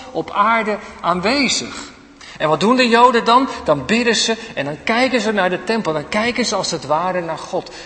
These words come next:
En dat doet Daniel er ook boven op zijn zolderkamer.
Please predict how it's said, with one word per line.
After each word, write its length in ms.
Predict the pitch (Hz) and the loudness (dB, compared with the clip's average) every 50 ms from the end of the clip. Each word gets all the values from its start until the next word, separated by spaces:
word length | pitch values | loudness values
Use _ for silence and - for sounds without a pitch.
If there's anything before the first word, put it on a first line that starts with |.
| - - | -14 -10
En 120 | 147 143 | -10 -4
dat 140 | 139 160 160 | -2 -2 -2
doet 180 | 151 147 131 113 | -2 -6 -4 -2
Daniel 520 | 147 160 180 202 202 185 180 175 165 135 | -2 0 0 -2 -2 -4 -4 -4 -4 -4
er 120 | 135 135 | -6 -6
ook 300 | 147 160 180 185 - 113 | -4 -4 -4 -4 -4 -4
boven 420 | 107 147 156 180 196 185 - 175 165 | 0 2 4 4 4 2 0 -2 -4
op 140 | 151 139 - | -4 -4 -4
zijn 260 | - 139 123 127 123 | -4 -4 -4 -4 -2
zolderkamer. 880 | - - - 247 285 294 277 190 156 - - - 117 104 101 95 92 | -2 -2 -2 -2 -2 -2 -2 -2 -4 -4 -2 -4 -4 -4 -4 -8 -12